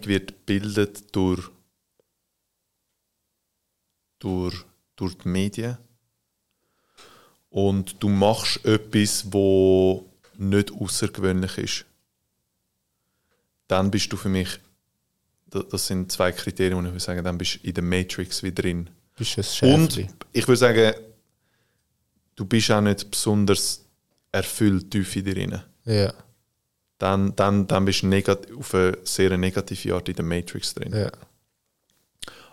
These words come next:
Speaker 1: Aber, da muss man ganz klar sagen, so wie ich auch am Anfang gesagt habe, bezüglich dem Studium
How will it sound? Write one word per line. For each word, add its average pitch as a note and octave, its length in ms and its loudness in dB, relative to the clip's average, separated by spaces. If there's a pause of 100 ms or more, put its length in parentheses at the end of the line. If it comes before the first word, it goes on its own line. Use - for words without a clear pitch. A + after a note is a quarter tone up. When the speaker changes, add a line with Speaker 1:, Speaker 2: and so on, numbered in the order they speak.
(180)
Speaker 1:
Aber, C3 440 6 (880)
da G2 60 -6
muss F#2 160 -2
man F#2+ 120 0
ganz G2 280 2
klar F#2+ 160 0
sagen, F#2+ 300 2
so F2+ 180 -2
wie F2+ 40 -2
ich F2+ 100 -4
auch F2 260 0
am F2 100 -2
Anfang F2+ 200 -2
gesagt F#2 320 -2
habe, F2+ 180 -4 (160)
bezüglich - 340 -8
dem F2+ 140 -6
Studium G2+ 680 -2